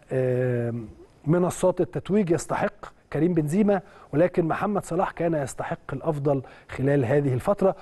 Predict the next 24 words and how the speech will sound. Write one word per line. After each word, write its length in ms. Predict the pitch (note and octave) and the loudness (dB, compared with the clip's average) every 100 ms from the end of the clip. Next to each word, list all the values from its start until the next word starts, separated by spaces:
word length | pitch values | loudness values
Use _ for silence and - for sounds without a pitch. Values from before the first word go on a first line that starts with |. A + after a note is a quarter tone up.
| - | -10
عمرنا 400 | C3 D#3 F#3+ G3 | -4 2 2 2
ما 120 | F3 D#3 | 0 -2
هنيأس، 500 | C#3+ E3+ G#3 G#3+ - | -2 0 2 -2 -4
كلنا 300 | - D3+ E3+ | -4 0 2
دايمًا 240 | D#3 E3 C#3 | 2 0 -2
هنبقى 300 | C#3+ D#3 C3+ | -6 -6 -6
في 60 | D3 | 0
ظهرك 320 | D#3 D3 - | 2 0 -2
خلال 280 | C3+ C#3+ B2+ - - - B2+ | 0 0 -2 -8 -20 -12 -2
ال-، 180 | B2 C3 | -2 0
السنة 400 | B2+ - D#3 D#3 | -2 0 0 2
اللي 160 | C#3 | 2
جاية. 340 | D#3+ F#3 F3 - - | 4 6 4 0 -10
الحمد 280 | - E3 D#3+ | -6 -4 0
لله 220 | D3 D3+ | 0 2
المصريين 420 | E3+ D#3+ - E3 | 2 0 -2 0
كلهم 300 | F3 E3 F3+ | 2 2 2
كانوا 200 | D#3+ E3 | 2 0
بيتفرجوا 320 | D3+ D#3 E3+ D#3+ | 0 0 2 2
على 80 | |
مباراة 260 | D3+ C#3 E3+ | 2 0 0
ليفربول 460 | E3+ D3+ C#3+ - E3+ | 0 0 0 2 2
والمان 360 | D#3 D3 D3 D#3+ | 2 2 0 0
سيتي، 380 | G#3 - F#3+ | -2 2 2